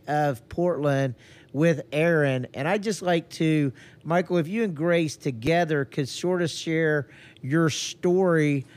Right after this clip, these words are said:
on what that's been like, because their faithfulness as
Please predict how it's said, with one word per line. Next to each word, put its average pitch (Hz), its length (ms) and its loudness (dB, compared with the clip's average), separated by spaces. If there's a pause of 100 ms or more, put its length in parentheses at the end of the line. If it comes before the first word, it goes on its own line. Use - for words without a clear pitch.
(200)
on 147 120 -2
what 160 200 2
that's 151 220 0
been 165 300 0
like, 147 300 0
because 135 460 -2
their 170 240 2
faithfulness 196 1120 -4 (420)
as 151 680 2